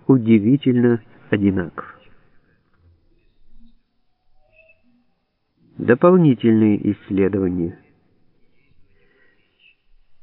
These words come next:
Помимо результатов основного долгосрочного изучения бинуклеарных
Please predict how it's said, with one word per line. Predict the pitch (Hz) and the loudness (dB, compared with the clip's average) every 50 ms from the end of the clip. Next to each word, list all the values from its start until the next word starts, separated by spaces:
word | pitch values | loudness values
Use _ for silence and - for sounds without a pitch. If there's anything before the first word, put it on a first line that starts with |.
| - _ _ _ _ - | -20 _ _ _ _ 0
Помимо | - 104 120 143 156 151 147 143 | 0 2 4 4 4 6 4 4
результатов | 139 135 123 113 127 123 117 - 143 139 131 - 131 127 | 4 4 2 2 0 -2 0 2 0 0 2 2 2 2
основного | 127 123 - 120 117 110 113 117 131 123 117 117 113 110 | 2 0 0 0 0 2 2 2 4 4 4 2 2 0
долгосрочного | 101 113 120 117 117 120 110 - - 120 120 113 104 - - 113 107 104 104 104 | 0 0 0 2 2 0 0 0 -2 -2 -2 -2 -2 -2 -4 -2 0 0 2 0
изучения | 95 101 104 98 - - 113 110 107 104 101 101 98 95 | 0 0 -2 -2 0 0 0 2 2 0 0 0 0 -2
бинуклеарных | 95 110 117 110 104 - - 110 107 107 104 104 104 104 98 92 | 0 0 0 0 0 0 0 0 2 2 0 0 -2 -4 -6 -6